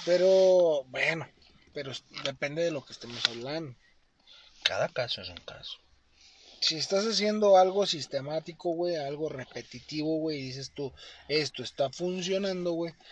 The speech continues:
Speaker 1: se te está quedando la experiencia de que hiciste este procedimiento, funcionó.
Speaker 2: Bueno.
Speaker 1: Entonces es algo bueno, güey, que también te queda
Speaker 2: Lo
Speaker 1: la
Speaker 2: vuelves a
Speaker 1: experiencia.
Speaker 2: repetir, ¿no? Por
Speaker 1: Y te
Speaker 2: ejemplo,
Speaker 1: queda la
Speaker 2: en la
Speaker 1: experiencia.
Speaker 2: mecánica, compa, en lo que te especializas.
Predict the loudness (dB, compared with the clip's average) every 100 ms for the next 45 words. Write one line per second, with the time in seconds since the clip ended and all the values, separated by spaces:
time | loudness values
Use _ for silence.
0 | -20 -18 -14 -12 -10 -8 -4 -4 -2 -2
1 | -2 -6 -8 -8 -6 -4 -4 -6 -10 -14
2 | -12 -8 -2 -2 -2 -2 0 2 0 -2
3 | -6 -4 -4 -2 -2 -2 -2 -4 0 0
4 | 0 -2 2 4 6 6 6 4 -6 -18
5 | -16 -14 -14 -16 -20 -20 -18 -10 -8 -6
6 | -4 0 2 2 2 2 2 4 2 0
7 | -4 -8 -8 -2 2 4 2 -2 -4 -2
8 | 2 4 4 4 2 0 0 -2 -2 -4
9 | -4 -6 -6 0 4 6 6 4 2 2
10 | 0 4 6 8 6 4 2 6 6 6
11 | 2 -4 -6 -8 -8 -6 -4 -4 -4 -4
12 | -2 2 2 2 0 -4